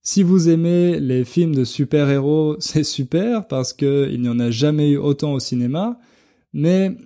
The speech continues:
si vous préférez d'autres styles ou des concepts plus innovants, ça peut être difficile de trouver quelque chose d'intéressant au cinéma en ce moment.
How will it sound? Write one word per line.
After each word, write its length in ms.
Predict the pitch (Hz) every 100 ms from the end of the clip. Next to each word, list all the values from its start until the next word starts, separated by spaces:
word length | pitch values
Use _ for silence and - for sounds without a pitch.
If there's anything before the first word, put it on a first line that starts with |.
| _
si 180 | - 190
vous 120 | 170
préférez 760 | 151 156 147 156 147 165 165 143
d'autres 380 | 131 160 - 127
styles 500 | - 180 226 254 156
ou 500 | - 131 127 123 127
des 460 | 120 123 117 117
concepts 440 | - 139 - 156 -
plus 260 | - 147
innovants, 540 | 135 127 120 165 226 240 _ _ _ _ _
ça 180 | - 113
peut 120 | 196
être 140 | 175
difficile 480 | 135 120 127 - 185
de 100 | 143
trouver 380 | 120 127 123 165
quelque 300 | 135 110 117
chose 300 | - 147 123
d'intéressant 760 | 127 120 123 113 110 147 165 -
au 80 |
cinéma 680 | 123 - 120 113 123 139 143 -
en 100 | 127
ce 160 | -
moment. 300 | 120 113 -